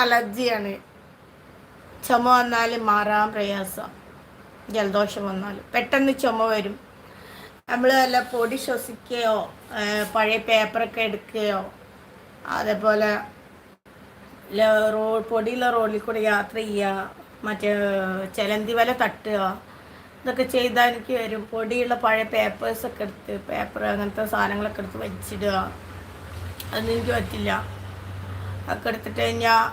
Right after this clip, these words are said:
ആദ്യം എന്താ വരിക എന്ന് പറഞ്ഞിട്ട് തൊണ്ടക്ക് ഒരു ചെരിക്കൽ വരും. അത് കൂടി കൂടി പിറ്റേന്നാവുമ്പത്തിന് ചുമയായി വരും. ഇവിടെ ഇങ്ങനെ ഒരു നീരും, ഏ, തൊണ്ട ഉണങ്ങൽ, തുമ്മും,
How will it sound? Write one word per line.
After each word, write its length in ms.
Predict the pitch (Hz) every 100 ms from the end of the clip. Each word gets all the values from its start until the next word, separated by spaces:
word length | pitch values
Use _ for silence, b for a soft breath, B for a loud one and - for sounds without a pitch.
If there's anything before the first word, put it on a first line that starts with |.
| - - - 226
ആദ്യം 260 | 233 254 285
എന്താ 180 | 269 262 262
വരിക 200 | 247 240
എന്ന് 1080 | 240 220 233 - 226 320 294 - 311 294 277
പറഞ്ഞിട്ട് 240 | 254 254 254
തൊണ്ടക്ക് 380 | 233 214 220 269 240
ഒരു 140 | 226 226 - - - - - - 104 - -
ചെരിക്കൽ 480 | 233 208 - - 240 226
വരും. 240 | 196 185 - - B B B -
അത് 100 | 254 240
കൂടി 280 | 269 262 262 240
കൂടി 220 | 247 240 240
പിറ്റേന്നാവുമ്പത്തിന് 920 | 247 214 220 220 240 233 226 226 226 226 240
ചുമയായി 480 | 202 208 226 220 202
വരും. 200 | 196 185 - - - - - 208
ഇവിടെ 260 | 196 247 277
ഇങ്ങനെ 180 | 269 269
ഒരു 100 | 254 247
നീരും, 480 | 233 240 240 254 226 185 - B B B - -
ഏ, 40 | 202 208 202 202 202
തൊണ്ട 240 | 220 220 226 240
ഉണങ്ങൽ, 320 | 226 220 220 226 -
തുമ്മും, 480 | 262 233 240 247 247